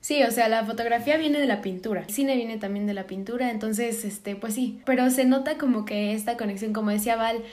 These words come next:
este, esto va a salir, lo decía uno de nuestros invitados en la mesa redonda, que es muy, muy importante la unificación del director con el director de fotografía.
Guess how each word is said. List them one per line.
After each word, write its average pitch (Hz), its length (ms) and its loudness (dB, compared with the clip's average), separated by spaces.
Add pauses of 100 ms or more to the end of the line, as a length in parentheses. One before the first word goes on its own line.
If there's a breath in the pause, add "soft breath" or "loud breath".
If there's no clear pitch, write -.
(240 loud breath)
este, 214 480 -4
esto 214 240 -2
va 220 80 0
a - 20 0
salir, 220 380 -4
lo 226 160 -4
decía 220 240 -2
uno 240 160 4
de 233 40 0
nuestros 208 360 -2
invitados 214 580 2
en 214 60 0
la 196 80 0
mesa 208 260 -2
redonda, 202 460 -2
que 226 360 -2
es 247 140 0
muy, 247 220 6
muy 247 160 4
importante 214 680 -2
la 240 140 4
unificación 240 920 0
del 220 260 0
director 220 600 0
con 220 140 -2
el 202 100 -2
director 196 340 -4
de 220 100 -2
fotografía. 208 720 -6